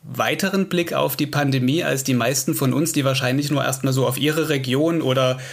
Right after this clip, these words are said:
auf Deutschland schauen. Deshalb ein Vergleich. Wie geht's uns in Deutschland aktuell und wie bewerten Sie im globalen Vergleich,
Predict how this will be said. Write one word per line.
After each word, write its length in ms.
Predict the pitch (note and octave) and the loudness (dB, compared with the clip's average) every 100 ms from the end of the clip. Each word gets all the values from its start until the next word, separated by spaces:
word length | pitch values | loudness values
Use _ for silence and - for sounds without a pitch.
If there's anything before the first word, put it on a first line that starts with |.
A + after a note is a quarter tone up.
| - | -4
auf 180 | B2 B2+ | -4 0
Deutschland 640 | B2+ E3 - D#3+ D#3 - | 0 0 0 0 0 -2
schauen. 400 | - C3+ C3+ E3 | -2 0 2 2
Deshalb 320 | D3+ D#3+ E3+ | 2 2 0
ein 140 | D#3 D3 | 0 -2
Vergleich. 560 | C#3 C3 A2+ F#3 B3 - - - _ - | -2 0 0 0 -4 -10 -16 -20 _ -4
Wie 160 | C#3 B2+ | -2 0
geht's 280 | B2+ D#3+ | 0 0
uns 200 | A#3+ A3 | -2 0
in 120 | A3 D#3 | 0 0
Deutschland 480 | C3+ E3 G#3+ F#3 | 0 0 -2 -2
aktuell 480 | E3+ - F#3+ D3 E3 | -4 -4 -2 0 0
und 320 | E3 D#3+ D#3 - | 0 -2 -4 -6
wie 220 | C3 D3 | -4 -2
bewerten 460 | E3 B2+ B2 D3+ F#3 | 0 0 0 0 -2
Sie 260 | E3 F3 | -2 -2
im 180 | E3 C#3 | 0 -2
globalen 440 | C#3 C3 A2+ C3+ F3+ | 0 0 0 0 0
Vergleich, 680 | F3+ D#3 D3 D#3 D#3 - | -2 0 2 0 -2 -6